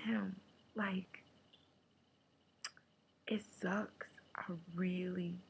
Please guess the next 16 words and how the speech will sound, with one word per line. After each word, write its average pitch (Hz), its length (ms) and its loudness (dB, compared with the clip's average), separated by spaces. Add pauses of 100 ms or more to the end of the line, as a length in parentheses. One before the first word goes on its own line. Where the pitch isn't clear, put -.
(160)
really 160 320 6
miss 156 240 2
him. 147 300 0 (760)
And, 156 320 6
um, 147 360 0 (1300)
and 185 200 6
not 202 240 2
even, 202 320 4
like, 175 500 4 (1000)
hugs 185 380 6
and 170 180 6
kisses. - 440 2 (480)
Yeah. 156 240 8 (280)
I - 80 4
miss, 208 320 6
like, 160 500 2